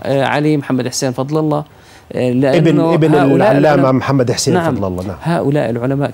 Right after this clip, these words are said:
Speaker 1: كما قلنا قبل قليل هم من يعول عليهم العمل على برنامج إخراج لهذه المنطقة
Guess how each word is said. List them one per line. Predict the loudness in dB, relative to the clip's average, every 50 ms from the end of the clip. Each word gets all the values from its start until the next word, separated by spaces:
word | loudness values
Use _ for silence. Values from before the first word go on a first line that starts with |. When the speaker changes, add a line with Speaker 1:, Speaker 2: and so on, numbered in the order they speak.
| -6
Speaker 1:
كما | -6 -6 -6
قلنا | -6 -4 -4 -2 -2 -2 -2 -4
قبل | -4 -4 -6 -4 -4 -6
قليل | -6 -6 -6 -4 -2 -2 -2 -2 -4 -8 -14 -20 -20 -20 -20 -16 -6 -2
هم | 0 0 2 2 0 0 -2 -4 -8 -12 -14 -8 -6
من | -4 -2 0 0 2 2
يعول | 0 0 0 0 0 0 -2 -2
عليهم | -2 -2 -2 -2 -2 -2 -4 -4 -6 -6 -8 -10 -12 -12 -10
العمل | -8 -6 -6 -6 -6 -4 -4 -4 -2 -2 -2 -4
على | -4 -4 -4 -4 -4
برنامج | -4 -4 -4 -4 -4 -4 -2 -2 -4 -4 -6 -8 -12 -14 -14
إخراج | -10 -8 -6 -4 -2 -2 -4 -6 -8 -10 -10
لهذه | -8 -8 -6 -6 -8 -8
المنطقة | -6 -6 -6 -6 -6 -8 -10 -8 -8 -8 -8